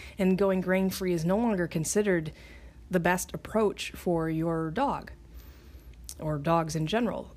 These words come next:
Unless there is some allergy or some reason for them to be grain-free, it's actually better to just, you know, let them consume the foods that have the grains in them." So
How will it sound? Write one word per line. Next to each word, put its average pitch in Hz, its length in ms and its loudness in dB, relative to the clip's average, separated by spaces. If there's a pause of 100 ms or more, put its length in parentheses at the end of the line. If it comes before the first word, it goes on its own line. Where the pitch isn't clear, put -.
(140)
Unless 185 340 4
there 170 220 2
is 156 140 -2
some 156 320 0
allergy 226 460 4
or 190 80 2
some 170 340 0
reason 240 380 4
for 185 100 -4
them 175 160 2
to 165 80 -2
be 165 240 0
grain-free, 165 720 0
it's 156 100 -6
actually - 400 0
better 160 300 0
to 175 100 -4
just, 156 480 -4 (920)
you 175 80 0
know, 156 220 -2
let 175 200 2
them 170 120 0
consume 170 720 2
the 160 400 0
foods 226 440 0
that 170 120 -4
have 160 160 -2
the 165 80 -6
grains 185 340 -2
in 151 60 -4
them." 151 160 -6
So 208 260 2